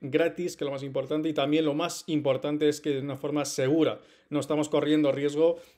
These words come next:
de, de perder nuestros fondos. Bueno, pues aquí, como estamos viendo, el, el, el intercambio Zumex tiene un acuerdo de partner con el Villarreal Club de Fútbol. Además, fijaros, esto ya nos da un plus de confianza en cuanto a este exchange.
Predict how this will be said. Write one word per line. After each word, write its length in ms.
de, 360
de 120
perder 280
nuestros 340
fondos. 340
Bueno, 220
pues 120
aquí, 140
como 160
estamos 240
viendo, 500
el, 400
el, 300
el 240
intercambio 500
Zumex 400
tiene 300
un 160
acuerdo 480
de 100
partner 480
con 420
el 180
Villarreal 480
Club 160
de 100
Fútbol. 380
Además, 300
fijaros, 420
esto 240
ya 100
nos 160
da 280
un 200
plus 380
de 180
confianza 540
en 80
cuanto 420
a 160
este 380
exchange. 500